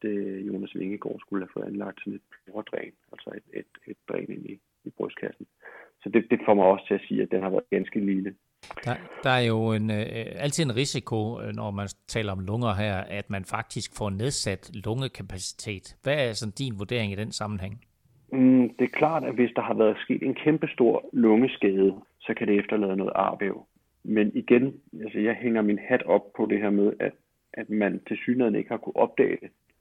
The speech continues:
Speaker 1: ved de første undersøgelser torsdag eftermiddag, torsdag aften. Så det må have været af et ret lille omfang, og, øh, og, og så vil jeg sige, at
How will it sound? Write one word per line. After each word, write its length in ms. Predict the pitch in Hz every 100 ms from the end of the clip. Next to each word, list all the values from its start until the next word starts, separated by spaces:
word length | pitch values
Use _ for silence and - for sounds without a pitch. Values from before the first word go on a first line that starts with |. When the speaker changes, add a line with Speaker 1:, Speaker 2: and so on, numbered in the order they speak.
| _ _
Speaker 1:
ved 140 | 104
de 100 | 98 -
første 320 | 95 98 110
undersøgelser 580 | 104 101 101 - 92 95
torsdag 560 | - - - - - -
eftermiddag, 420 | - 104 - -
torsdag 360 | 101 - -
aften. 360 | 98 95 - - _ _ - - _ _
Så 120 | -
det 140 | 107
må 100 | 101
have 140 | 101 98
været 180 | 95 92 -
af 180 | - 160
et 200 | - -
ret 120 | 120 117
lille 220 | 113 110 113
omfang, 420 | 92 92 104 - _ _
og, 380 | - 98 95 101
øh, 200 | - - - _ - -
og, 160 | - - -
og 120 | - 110
så 260 | - -
vil 140 | 110 101
jeg 100 | 98 -
sige, 200 | 104 98
at 80 | -